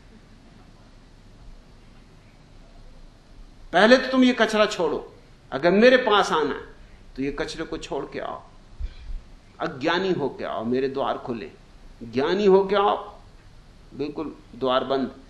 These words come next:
मैंने द्वार पर इस पूरे आश्रम में एक ही आदमी को संत कहता हूं, उसको द्वार भी बिठा रखा। यहां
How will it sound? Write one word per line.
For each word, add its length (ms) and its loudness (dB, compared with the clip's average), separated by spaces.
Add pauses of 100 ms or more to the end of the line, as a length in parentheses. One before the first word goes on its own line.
(180)
मैंने 160 -2
द्वार 340 2
पर 360 -4
इस 200 0
पूरे 680 -2 (100)
आश्रम 380 -2
में 160 -2
एक 400 2
ही 80 2
आदमी 400 0
को 340 -6
संत 300 -6
कहता 300 -6
हूं, 120 -8 (380)
उसको 200 -2
द्वार 280 6
भी 120 2
बिठा 240 2
रखा। 260 -2 (4000)
यहां 480 8